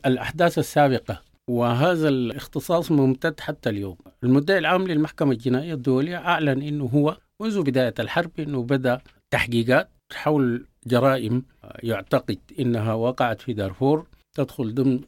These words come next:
اختصاصه هي جرائم الحرب وجرائم ضد الإنسانية أو التطهير العرقي. هل تعتقد إنه تستطيع المحكمة الجنائية الدولية الآن إنها تحقق أو تفتح ملفات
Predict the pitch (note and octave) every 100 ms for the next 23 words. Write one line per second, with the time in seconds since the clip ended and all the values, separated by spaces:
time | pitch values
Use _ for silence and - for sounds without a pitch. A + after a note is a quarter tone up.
0 | - - A#2+ - B2 A#2 A2 A2+ G#2+ G#2+
1 | G2+ G#2+ G#2 F#2+ - A2+ - A2 G2+ G2
2 | G#2 G2+ F#2+ A2+ G#2 G2 G#2+ - A#2+ G2
3 | G#2 G#2+ - _ _ A#2+ B2 A#2+ A2+ -
4 | - B2 A#2 - - G2 F2+ D#2+ A2 A#2
5 | - G#2 F2 _ _ _ A#2 C#3+ D#3 -
6 | _ A2 G2 - - G#2+ - _ _ A#2+
7 | A2+ A#2 A2+ A#2 _ _ C#3 B2+ C#3+ B2+
8 | C#3+ B2+ A#2 - A#2 G2+ A#2 A2+ A#2 A2+
9 | G#2+ G#2+ G#2+ A#2+ G#2 D3 A#2 G#2+ D#2+ -
10 | _ - A2+ G#2 F#2 G2+ _ _ _ _
11 | A2 D3+ C3+ A2+ G#2+ - C3+ A2+ - C3
12 | - G#2+ - _ _ - C3+ B2 A#2+ -
13 | D3 -